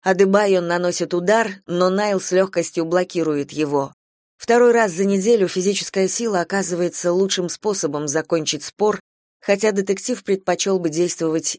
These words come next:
иными методами. Правым хуком он бьёт противника в живот, и тот падает на колени. «Зачем это?» бормочет Эверард. «Ведь он может подать в суд на полицейский произвол».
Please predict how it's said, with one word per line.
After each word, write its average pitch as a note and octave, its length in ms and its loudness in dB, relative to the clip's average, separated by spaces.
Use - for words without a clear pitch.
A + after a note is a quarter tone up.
иными F3+ 400 -2
методами. C#3+ 760 -6
Правым A3+ 420 4
хуком G3+ 420 0
он F#3+ 180 0
бьёт G3 240 0
противника F#3 600 0
в F3 60 -4
живот, G3 520 0
и F3 100 -2
тот G3+ 240 -4
падает E3+ 440 0
на E3 120 -4
колени. D3+ 580 -4
«Зачем D#3+ 600 0
это?» - 340 -6
бормочет E3 600 -2
Эверард. D3 680 -2
«Ведь D3+ 240 0
он F3+ 160 4
может F3+ 300 2
подать F3 340 2
в - 40 -6
суд G3 260 -2
на D#3 100 -2
полицейский D#3 640 -2
произвол». C#3+ 600 0